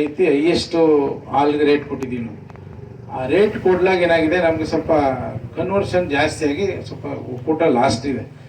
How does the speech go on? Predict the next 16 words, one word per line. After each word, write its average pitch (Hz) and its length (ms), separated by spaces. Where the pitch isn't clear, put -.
ಒಂದು 135 120
ಇಪ್ಪತ್ನಾಲ್ಕು 156 1120
ಕೋಟಿ 180 300
ಅಷ್ಟು 156 240
ಲಾಸ್ಟ್ 131 280
ಇದೀವಿ 123 240
ನಾವು. 104 140
ಅಂದ್ರೆ 151 180
ಒಂದು 170 220
ವಾರದ 175 400
ಬಿಲ್ಲು 160 420
ಇಪ್ಪತ್ನಾಲ್ಕು 151 520
ಕೋಟಿ 160 180
ನಾವು 139 200
ಕೊಡೋದು 131 260
ರೈತರಿಗೆ. 120 500